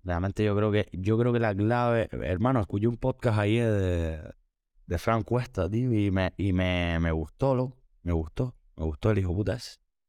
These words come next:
Porque estaba hablando en plan de que, de que nos centramos mucho en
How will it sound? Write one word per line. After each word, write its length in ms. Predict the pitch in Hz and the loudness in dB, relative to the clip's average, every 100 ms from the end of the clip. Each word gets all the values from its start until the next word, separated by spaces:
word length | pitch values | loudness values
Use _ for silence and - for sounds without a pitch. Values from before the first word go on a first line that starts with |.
| _ _ _ _ _ _ _ _ _ | _ _ _ _ _ _ _ _ _
Porque 280 | - 113 - | -4 -2 -2
estaba 260 | 107 131 147 | 0 0 0
hablando 340 | 156 165 170 | 0 0 0
en 120 | 156 | -2
plan 280 | 131 151 170 | -2 -2 -2
de 200 | 160 151 | -2 0
que, 440 | 139 131 123 - _ _ _ _ _ _ | 0 0 -2 -10 _ _ _ _ _ _
de 280 | 110 107 123 | -8 -2 0
que 120 | 117 | 2
nos 240 | 117 120 - | 2 2 0
centramos 520 | 123 107 127 151 151 | -2 -2 -2 -2 -4
mucho 600 | 147 165 156 160 156 156 | -2 -4 -2 -2 0 0
en 300 | 151 143 | 0 -2